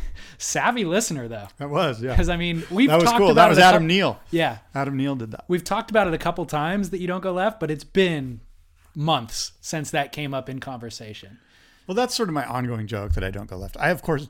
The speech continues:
Speaker 2: do go left. I go left quite a bit, but I
Speaker 1: Well,
Speaker 2: always
Speaker 1: now
Speaker 2: just
Speaker 1: the joke isn't as funny.
Speaker 2: Well, the
Speaker 1: You just
Speaker 2: thing
Speaker 1: pulled back the curtain.
Speaker 2: Well, here's the deal. Is like, where I surf, it's a, it's a split peak situation.
Speaker 1: Yeah.
Speaker 2: So people are always paddling out and going, "Hey, are you,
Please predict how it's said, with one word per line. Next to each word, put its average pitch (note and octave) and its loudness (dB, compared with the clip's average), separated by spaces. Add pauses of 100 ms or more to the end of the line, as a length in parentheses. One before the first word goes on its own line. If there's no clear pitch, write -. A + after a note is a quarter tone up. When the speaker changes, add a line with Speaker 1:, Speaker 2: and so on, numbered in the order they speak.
Speaker 2:
do C3+ 2
go A#2+ -2
left. - -16 (180)
I - -14
go C3 -6
left B2 -8
quite B2+ -4
a G#2 -6
bit, A#2+ -4 (200)
but B2+ -6
I B2+ -2
Speaker 1:
Well, C3+ -2
Speaker 2:
always B2+ -6 (120)
Speaker 1:
now C#3+ -4
Speaker 2:
just C#3 0
Speaker 1:
the C#3+ -4
joke C#3+ -4
isn't D3+ -4
as D3+ -8
funny. F#3+ -2
Speaker 2:
Well, G3+ 6
the F#3 -2
Speaker 1:
You E3 -2
just G#3+ 0
Speaker 2:
thing G3+ -12
Speaker 1:
pulled F3+ -2
back F3 0
the G3 -6
curtain. A3 2
Speaker 2:
Well, F#3+ 4
here's G3+ 2
the E3 -8
deal. D#3 -4
Is B2+ -8
like, C3+ -8
where C#3 -2
I D3 2
surf, D3+ -4 (160)
it's - -10
a, B2 -12 (120)
it's - -8
a C3+ -4
split - -6
peak C3+ -4
situation. C3 -2
Speaker 1:
Yeah. B2 -8 (240)
Speaker 2:
So - -4
people F#3+ -2
are C#3+ 2
always D#3 4
paddling C3+ -2
out C3+ -2
and C3 -4
going, B2 -2
"Hey, D3 0
are D#3 0
you, C#3+ -2